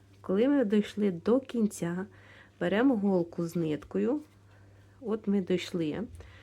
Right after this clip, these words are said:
Ховаємо з двох сторін. І ще цей край також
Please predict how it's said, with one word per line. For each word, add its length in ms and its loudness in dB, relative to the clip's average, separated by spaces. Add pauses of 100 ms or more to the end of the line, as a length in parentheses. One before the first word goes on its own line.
(400)
Ховаємо 480 2
з 80 -2
двох 300 -2
сторін. 500 -2 (340)
І 220 0
ще 200 -2
цей 340 0
край 340 0
також 560 -4